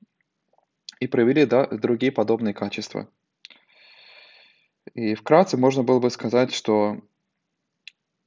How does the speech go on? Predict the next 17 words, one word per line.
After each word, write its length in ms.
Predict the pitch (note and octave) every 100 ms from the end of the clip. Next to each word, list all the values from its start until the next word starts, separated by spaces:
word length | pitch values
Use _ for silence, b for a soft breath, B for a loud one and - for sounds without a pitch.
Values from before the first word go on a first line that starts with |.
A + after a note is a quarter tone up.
| _
история 640 | - - - C#3 C#3+ B2 A2
еврейского 440 | A2 A#2+ - A2+
народа 420 | A2+ A#2+ C#3 G#2+
и 500 | G2+ G#2+ G2+ G2+ -
существование 640 | - A2+ A2 - A2+ C3 C3
еврейского 360 | A#2+ A2+ A2
народа, 420 | G#2+ A2 B2+ A2+
оно, 420 | G#2 G2+ G#2+ G#2 - _ _ _ _ _ _ _ _ _ -
э, 520 | A2 G#2 G#2 G2+ G2+
выходит 440 | A2 C3 C3 A2+
за 120 | A2
рамки 300 | A2 A#2+ A#2+
веры. 360 | G#2+ G#2+ G2+ - _ _ _ _ _ _ _ _ _ _ _ _ _ _ _ _ - B B B B2
Это 180 | A#2+
не 120 | A#2 A2
только 680 | C#3+ D3+ C#3+ C3 A2+ - - _ _ _ _ _ _ - _ _ _
подтверждение, 920 | - A#2 A#2+ A2+ A2+ A#2+ A2+ G#2 G2